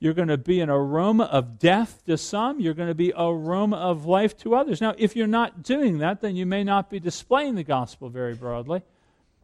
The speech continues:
Or you may not be, as Carol always says, you're not maybe living out loud as you,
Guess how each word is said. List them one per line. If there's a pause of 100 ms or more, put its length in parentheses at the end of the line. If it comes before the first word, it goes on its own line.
(600)
Or
you
may
not
be,
as (260)
Carol
always
says,
you're
not
maybe
living
out
loud
as
you,